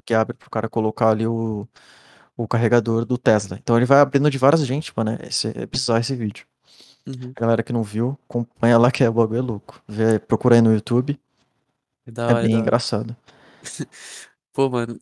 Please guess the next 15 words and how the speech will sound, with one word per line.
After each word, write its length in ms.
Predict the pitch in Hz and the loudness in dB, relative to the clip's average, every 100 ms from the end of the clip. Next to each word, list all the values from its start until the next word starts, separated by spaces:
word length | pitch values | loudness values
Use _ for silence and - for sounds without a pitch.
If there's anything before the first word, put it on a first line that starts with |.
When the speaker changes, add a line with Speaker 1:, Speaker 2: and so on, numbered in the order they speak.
| - | -6
Speaker 2:
e, 720 | 175 202 208 196 190 180 - | -4 -2 -2 -2 -2 -4 -6
e 80 | - | -6
a 80 | 175 | -6
questão 400 | - 180 - 143 | -4 -8 -6 -8
que 140 | 127 | -4
eu, 100 | 127 123 - | -8 -8 -10
que 80 | - | 0
eu 60 | |
até 520 | 123 123 123 151 143 123 - | 0 2 4 4 2 -4 -8
comentei 520 | 135 131 123 - 131 | -4 -2 -2 0 0
aqui, 220 | 123 - | 0 -6
né, 180 | 135 117 | -6 -6
quando 220 | - 120 | -6 -8
você 120 | - | -6
chegou, 480 | 120 131 123 120 147 | -6 -4 -4 -4 -6